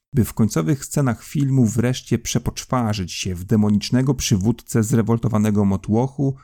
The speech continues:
i szyderczego mąciciela. Kulminacyjny punkt tego procesu i całego zresztą filmu,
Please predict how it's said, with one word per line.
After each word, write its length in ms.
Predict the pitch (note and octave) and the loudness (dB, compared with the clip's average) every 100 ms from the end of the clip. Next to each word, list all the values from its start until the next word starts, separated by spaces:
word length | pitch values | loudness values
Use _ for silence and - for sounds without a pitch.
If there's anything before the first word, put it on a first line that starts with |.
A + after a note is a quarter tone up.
| _ D#3+ | _ -6
i 60 | |
szyderczego 600 | - D3 B2 - G#2 G2 | 0 0 0 -2 -2 0
mąciciela. 720 | F#2+ F#2 - - F2+ F2+ D#2+ _ _ _ _ _ | 0 -2 -6 -8 -8 -8 -12 _ _ _ _ _
Kulminacyjny 600 | - C#3 D3 C3 C#3 A#2 | 2 4 4 4 4 4
punkt 460 | - - D3 D3+ - | 2 0 0 0 -4
tego 220 | B2 G#2 | -2 -2
procesu 720 | - F#2+ - C3+ - E2+ F2+ - _ _ | -2 -4 -2 -4 -4 -6 -8 -10 _ _
i 80 | D3 | -2
całego 320 | C3+ C#3+ C3 | 0 2 0
zresztą 300 | A#2 - G2 | -2 -2 -4
filmu, 540 | - C3 G2 E2 E2 | 0 2 2 0 -8